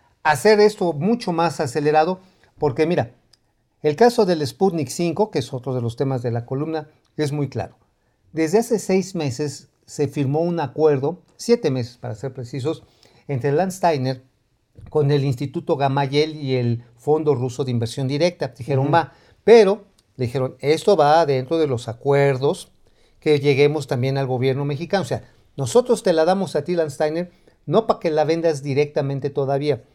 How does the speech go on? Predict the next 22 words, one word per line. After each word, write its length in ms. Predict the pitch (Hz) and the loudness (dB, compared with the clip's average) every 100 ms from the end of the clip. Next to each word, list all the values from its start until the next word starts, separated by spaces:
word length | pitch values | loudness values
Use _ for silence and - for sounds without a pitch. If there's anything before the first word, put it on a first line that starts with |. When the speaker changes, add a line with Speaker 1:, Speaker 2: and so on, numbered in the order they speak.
| _ _ | _ _
Speaker 1:
sino 340 | - 139 131 | -4 0 0
pa' 140 | 120 120 | 0 2
que 100 | 147 | 4
la 180 | 139 - | 4 6
puedas 460 | 226 240 240 - 226 | 6 8 2 -2 -6
recibir, 600 | 139 123 147 127 117 - _ _ | -2 -2 -2 -2 -4 -6 _ _
la 180 | 135 123 | -4 2
puedas 340 | 208 240 240 | 4 6 4
envasar, 600 | 170 135 120 117 127 117 _ _ _ - | 0 0 -2 -2 -4 -4 _ _ _ -6
después 320 | 120 175 165 | -2 2 4
la 60 | 156 | 4
empieces 460 | 139 233 240 - | 6 4 4 -2
a 80 | 175 | -2
distribuir 600 | 143 117 135 135 170 - _ _ | -2 -6 -4 0 0 0 _ _
junto 340 | - 202 226 - | 0 2 4 2
con 180 | 156 | 0
un 120 | 165 156 | -4 0
plan 180 | 156 | 0
nacional 420 | 151 123 127 135 131 | 0 -4 -2 0 0
de, 120 | 117 | -2
de 460 | 127 113 110 107 104 | -4 -4 -2 -2 -4
vacunación, 720 | 117 135 123 117 180 247 | -6 -4 -4 0 2 0